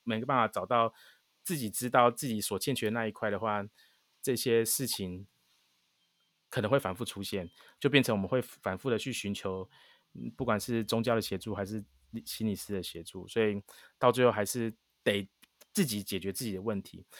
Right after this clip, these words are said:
而且像再回归到这次理科太太的问题，为什么大家会对理科太太这件，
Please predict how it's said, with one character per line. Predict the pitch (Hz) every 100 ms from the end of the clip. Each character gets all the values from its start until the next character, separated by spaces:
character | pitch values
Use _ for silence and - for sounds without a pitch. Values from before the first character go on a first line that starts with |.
| - - -
而 | 175
且 | 139 120 - _
像 | - 165 151 - _ -
再 | 151
回 | 139 123
归 | 135
到 | 135 135
这 |
次 | 139 143
理 | 104
科 | - 117
太 | - 117
太 | 101
的 |
问 | 110 123
题， | 110
为 | 120 160
什 | 139
么 | 110
大 | 104
家 | 131 123
会 | 123 123
对 | 127 113
理 | 98
科 | 92 113
太 | 120
太 | 117
这 | 107 117
件， | 120 117